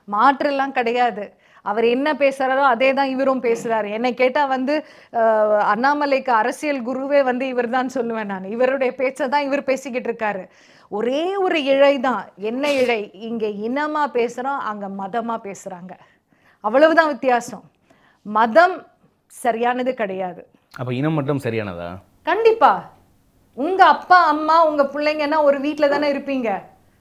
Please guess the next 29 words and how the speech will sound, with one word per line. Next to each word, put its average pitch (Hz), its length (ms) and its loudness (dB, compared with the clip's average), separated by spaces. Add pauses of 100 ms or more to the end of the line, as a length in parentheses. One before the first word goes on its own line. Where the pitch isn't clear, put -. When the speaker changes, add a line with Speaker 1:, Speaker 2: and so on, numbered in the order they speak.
(260)
Speaker 1:
மாத்தி 330 360 6
ஷஃபிள் 302 320 4
பண்ணுவீங்களா? 220 720 0
Speaker 2:
ஒரே 131 160 -2
வீட்ல 147 200 -4
தான் 175 100 -2
இருப்போம். 107 340 -8
Speaker 1:
ஒரே 370 320 2
வீட்ல 311 240 0
தான் 294 100 6
இருப்போம். 277 220 6
அப்ப 285 160 4
ஒரே 359 260 4
இனத்தை 359 360 0
சேர்ந்தவங்க 320 380 0
ஒரே 320 320 4
இடத்துல 320 100 2
தானே 320 160 -2
Speaker 2:
ஆனா 330 140 0
Speaker 1:
இருப்போம் 202 360 2
Speaker 2:
இங்க 175 140 4
Speaker 1:
நம்ம. 160 120 4
Speaker 2:
இன 196 120 4
அரசியல் 175 380 4
பேசும்போது 147 420 0
என்ன 156 160 2
ஒரு 143 140 4
பிரச்சனை 143 340 -2
வருதுன்னா, 123 500 -2